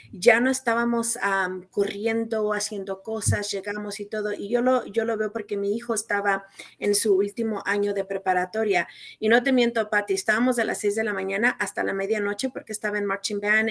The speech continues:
en, en, este, en diferentes actividades. Y era rápido, llegábamos y todos,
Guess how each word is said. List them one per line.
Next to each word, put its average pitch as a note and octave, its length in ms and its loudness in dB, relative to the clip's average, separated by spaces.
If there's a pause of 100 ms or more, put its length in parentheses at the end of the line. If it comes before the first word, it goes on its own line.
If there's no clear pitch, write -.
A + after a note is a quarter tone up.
en, F#3+ 280 -4
en, F#3 240 -4
este, F3+ 500 -2
en F#3+ 100 -2
diferentes G3+ 480 -4
actividades. G3+ 720 -4 (380)
Y G#3+ 120 10
era A#3 160 10
rápido, A3 380 2
llegábamos G3+ 640 0
y G3+ 60 -16
todos, F#3 420 -2